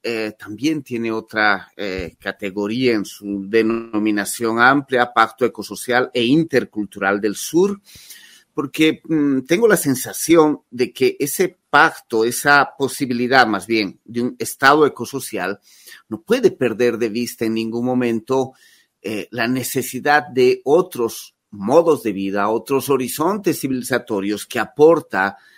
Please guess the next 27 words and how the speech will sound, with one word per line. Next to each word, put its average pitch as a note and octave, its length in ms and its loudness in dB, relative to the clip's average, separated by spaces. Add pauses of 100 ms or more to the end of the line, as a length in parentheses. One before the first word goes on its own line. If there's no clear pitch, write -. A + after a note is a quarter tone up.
(220)
la, B2 480 4 (240)
eh, D2+ 220 -16
comprensión B2+ 800 2
más B2+ 240 -2
amplia C#3 480 0
de B2 140 -2
la A2+ 80 -2
idea A#2+ 240 0
de A#2 100 -6
sociedades, A2+ 920 -2
de G#2 100 -8
comunidades, A2 800 -2
de G2+ 80 -10
pueblos C3 600 0 (320)
y A#2+ 100 -16
también B2+ 420 -2
de G#2+ 80 -4
estados G#2 640 -4 (440)
pluriculturales, G#2 1080 -2
multiculturales, G#2 800 -2
en A#2+ 80 -8
este C3+ 160 -10
caso B2 260 -4
pluri A2 300 0
más F#2 200 -6
que - 80 -10
multi, G#2 540 -2